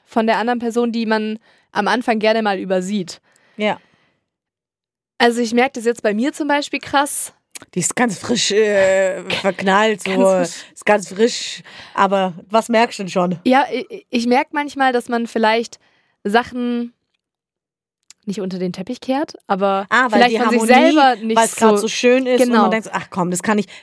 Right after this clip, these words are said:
Speaker 2: und das ist, genau. Und das
Speaker 1: Weißt
Speaker 2: ist,
Speaker 1: du, und das,
Speaker 2: ja, ja.
Speaker 1: da, darin liegt
Speaker 2: Aber
Speaker 1: manchmal schon der Fehler.
Speaker 2: Das ist deine eigene Verantwortung, Baby.
Speaker 1: Ganz genau,
Speaker 2: Weil, weil
Speaker 1: ja,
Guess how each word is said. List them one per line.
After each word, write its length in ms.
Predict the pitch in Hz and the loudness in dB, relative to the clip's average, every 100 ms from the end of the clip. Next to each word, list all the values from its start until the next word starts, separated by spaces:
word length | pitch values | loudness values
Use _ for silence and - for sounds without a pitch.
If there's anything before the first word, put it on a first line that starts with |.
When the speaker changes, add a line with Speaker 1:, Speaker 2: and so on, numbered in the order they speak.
| - | -2
Speaker 2:
und 120 | 247 | 0
das 100 | 339 | 0
ist, 100 | - - | -2 -4
genau. 220 | 269 254 220 - _ | 0 0 0 -12 _
Und 120 | 240 | 0
das 100 | 247 | 4
Speaker 1:
Weißt 200 | 240 269 | 4 2
Speaker 2:
ist, 0 | |
Speaker 1:
du, 100 | 370 | 0
und 140 | 262 269 | -2 0
das, 140 | 233 | 2
Speaker 2:
ja, 100 | 214 233 | 4 4
ja. 60 | 285 | 4
Speaker 1:
da, 120 | 294 392 381 | 4 4 2
darin 380 | 320 349 359 339 | 2 2 2 0
liegt 160 | 311 330 | 2 4
Speaker 2:
Aber 120 | 302 | 4
Speaker 1:
manchmal 400 | 320 339 311 269 | 2 2 0 0
schon 220 | 269 277 | 0 0
der 160 | 247 202 | 0 0
Fehler. 540 | - 320 349 208 233 - | 0 2 4 4 2 0
Speaker 2:
Das 120 | 220 | 0
ist 80 | 208 | 0
deine 100 | 202 | 2
eigene 260 | 240 427 508 | 2 2 0
Verantwortung, 600 | - 247 240 233 226 233 | 0 0 0 -4 -2 0
Baby. 340 | 220 220 233 330 | 2 0 0 2
Speaker 1:
Ganz 300 | 339 440 - | 4 2 0
genau, 180 | - 233 | 2 4
Speaker 2:
Weil, 100 | 233 | 4
weil 40 | |
Speaker 1:
ja, 40 | 269 | 2